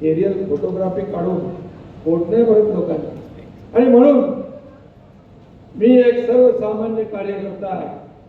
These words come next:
मी कालही कार्यकर्ता म्हणून काम केलंय, आजही कार्यकर्ता म्हणून काम करतोय आणि उद्याही कार्यकर्ता म्हणून मी काम करणार आहे. त्यामुळे माझ्या मनात बिलकुल मुख्यमंत्री उघड्या डोळ्याने हे सगळं पाहू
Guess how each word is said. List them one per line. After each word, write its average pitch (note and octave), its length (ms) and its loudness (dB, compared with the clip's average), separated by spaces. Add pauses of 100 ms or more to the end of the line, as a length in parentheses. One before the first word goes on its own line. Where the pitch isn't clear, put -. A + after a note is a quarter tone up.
(160)
मी G#3 180 -8
कालही G#3+ 480 2
कार्यकर्ता A3 580 -2
म्हणून G#3+ 220 -6
काम G#3+ 320 -6
केलंय, G#3+ 580 -2 (480)
आजही B3 480 2
कार्यकर्ता A#3+ 640 -2
म्हणून A#3 280 -4
काम A#3 300 -6
करतोय B3 640 2 (380)
आणि A3+ 160 -4
उद्याही A3+ 420 0
कार्यकर्ता A3 760 -4
म्हणून G#3+ 240 -8
मी G#3+ 100 -8
काम G#3+ 340 -8
करणार G3 440 -8
आहे. F3+ 320 -4 (380)
त्यामुळे F#3+ 260 -8
माझ्या F#3+ 340 -4
मनात G#3+ 420 0 (640)
बिलकुल A3 280 4
मुख्यमंत्री A3+ 1000 -4 (640)
उघड्या E3 320 2
डोळ्याने D3+ 680 0 (480)
हे E3 80 -6
सगळं E3+ 220 -6
पाहू D#3+ 300 -2